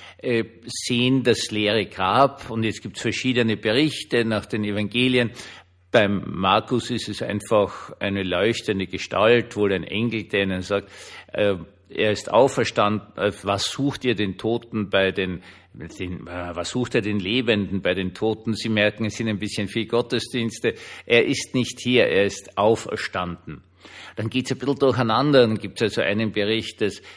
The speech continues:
eine der Frauen einen Mann sieht, den sie für den Gärtner hält und ihn fragt sogar, „Hast du den Leichnam meines Herrn weggebracht?“ Und der antwortet drauf einfach, „Schau mir an.“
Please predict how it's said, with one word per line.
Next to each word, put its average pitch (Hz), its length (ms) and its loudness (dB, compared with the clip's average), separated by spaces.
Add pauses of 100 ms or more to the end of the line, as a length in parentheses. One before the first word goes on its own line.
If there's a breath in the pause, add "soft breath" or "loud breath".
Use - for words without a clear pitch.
(140 loud breath)
eine 104 280 -2
der 101 100 0
Frauen 117 800 0
einen 101 600 -2
Mann 95 420 0
sieht, 131 440 -2
den 110 140 -2
sie 107 160 -6
für - 160 -6
den 104 180 -4
Gärtner 104 680 -2
hält 120 580 -4
und - 440 -8
ihn 113 160 -4
fragt 92 520 0
sogar, 107 380 0
„Hast 110 240 0
du 117 60 -4
den 101 160 -2
Leichnam 101 520 -2
meines 98 340 -4 (220 loud breath)
Herrn 101 380 -2
weggebracht?“ 113 1000 -2 (460 loud breath)
Und 117 400 -2
der 104 300 2
antwortet 113 760 -2
drauf 101 300 0
einfach, 110 640 0 (1300)
„Schau 110 220 0
mir 110 200 2
an.“ 110 220 0